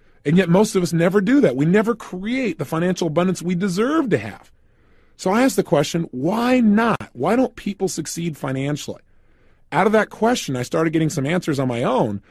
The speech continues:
but I also started getting answers by going out and modeling some of the most successful people in the world financially.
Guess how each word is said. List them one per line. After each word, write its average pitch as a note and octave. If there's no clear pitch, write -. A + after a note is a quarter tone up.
but B2
I D#3
also C#4
started D#3
getting C#3
answers B2+
by B2+
going G3
out F#3+
and B2+
modeling C3+
some D#3
of D3
the C#3+
most C#3
successful G#3+
people F3+
in D#3
the D3+
world C#3+
financially. B2